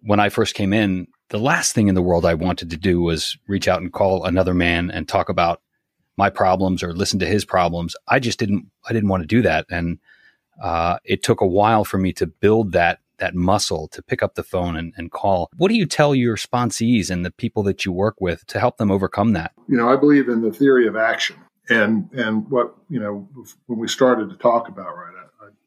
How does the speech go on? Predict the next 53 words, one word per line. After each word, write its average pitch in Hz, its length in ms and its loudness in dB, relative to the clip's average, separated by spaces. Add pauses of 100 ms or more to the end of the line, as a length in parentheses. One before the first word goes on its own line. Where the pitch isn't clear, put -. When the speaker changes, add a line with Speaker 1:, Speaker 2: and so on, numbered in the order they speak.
(140)
Speaker 2:
said 101 340 2
that 98 160 -6
when 101 160 -12
I 95 120 -4
came 107 300 0
into 110 220 6
A 95 320 -2
A, 92 60 -10
I 92 40 -6
was 92 180 -10
willing 104 360 -2
to 95 40 -12
do 101 220 -4
anything 98 540 -2 (560)
to 107 60 -8
stay 98 260 0
sober. 101 480 0 (720)
And, 95 320 -12
uh, 98 160 -4
and 107 100 -8
that 117 140 2
involved, 110 560 0 (240)
back 107 240 0
in 101 80 -2
the 95 80 -4
late 107 240 2
eighties, 107 360 2
early 101 240 0
nineties, 98 520 -4
that 104 100 0
actually 101 380 0
meant 104 220 -4
that - 140 -12
we 95 240 -12 (140)
picked 110 220 -2
up 107 180 0
a 98 60 -6
phone 117 400 2
that 87 160 -6
was - 260 -14
tethered 104 320 2
to 107 100 0
the 101 120 -2
<laughs> - 360 -14
wall, - 340 0 (420)
that - 80 -12
was 98 160 -6
tethered 101 380 0
to 104 100 -2
the 92 80 -4
wall. 98 500 -4 (220)
Now 101 220 0
it's, - 140 -6